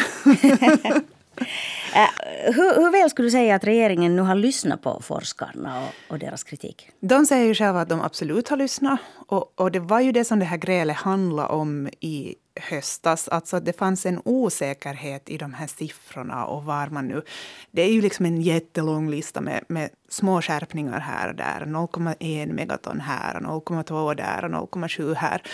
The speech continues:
Speaker 1: och, och det fanns liksom enligt de gröna och vänsterförbundet då alldeles för mycket osäkerhet i de här siffrorna, och därför ville man ha den här expertbedömningen.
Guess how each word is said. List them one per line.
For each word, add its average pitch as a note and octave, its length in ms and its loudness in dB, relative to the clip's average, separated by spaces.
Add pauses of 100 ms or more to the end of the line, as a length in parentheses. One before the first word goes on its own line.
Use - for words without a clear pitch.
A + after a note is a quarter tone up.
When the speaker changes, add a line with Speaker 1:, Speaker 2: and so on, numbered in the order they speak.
(260)
Speaker 1:
och, - 360 0
och E3+ 100 2
det D#3+ 80 0
fanns F3 300 0
liksom E3 480 -2 (200)
enligt E3+ 300 -4
de F3+ 60 -2
gröna E3+ 380 2
och D3+ 60 -4
vänsterförbundet D3+ 760 -4
då D3 220 0 (220)
alldeles E3+ 420 0
för E3+ 100 -6
mycket D#3+ 320 -4
osäkerhet D#3+ 1080 0
i E3 320 -6 (180)
de D#3+ 180 -4
här D3+ 100 -8
siffrorna, B3+ 600 2
och G#3 60 2
därför F#3+ 220 0
ville F3+ 220 0
man D3 140 -4
ha - 240 -6
den D#3+ 160 -8
här - 200 -8
expertbedömningen. - 1000 -6